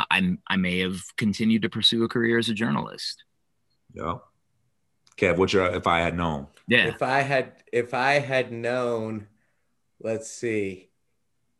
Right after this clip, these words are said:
Speaker 3: if I had known really what compound interest was, I would have taken and saved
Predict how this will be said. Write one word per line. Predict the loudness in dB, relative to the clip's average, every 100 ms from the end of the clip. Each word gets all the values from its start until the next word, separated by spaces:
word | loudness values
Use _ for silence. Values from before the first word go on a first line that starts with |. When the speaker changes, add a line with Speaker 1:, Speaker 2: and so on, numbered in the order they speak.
| _ _ -4
Speaker 3:
if | -2 0
I | 0
had | 0 -2 -2
known | -4 0 2 2 0 -2 -8 -16 _ _ _ _ _ -14
really | -4 2 4 4 0 -2
what | -2 -2 -2
compound | -2 0 -2 -2 -2 -2 0
interest | -2 0 0 0 0
was, | 2 4 4 2 -4 -18 _ _ _
I | 2 4
would | 4
have | 2
taken | 0 0 2 0
and | -2
saved | -4 2 4 4 2 -2 -6